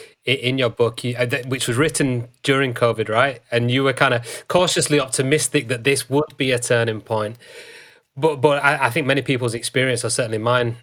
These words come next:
uh, in a post-covid world, is that for many people, there has been a shift to a more individualist, independent kind of state of mind. You know, some people are, are using it as an opportunity to, to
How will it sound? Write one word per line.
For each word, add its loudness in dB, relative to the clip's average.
uh, 0
in -2
a -4
post-covid 0
world, 2
is -4
that 0
for 2
many 2
people, -2
there 2
has 0
been -2
a 0
shift -2
to 0
a 2
more 2
individualist, 0
independent -2
kind -4
of -6
state 0
of -2
mind. -4
You -4
know, -2
some -8
people -4
are, 2
are 4
using 0
it -2
as 0
an -2
opportunity -2
to, -2
to -2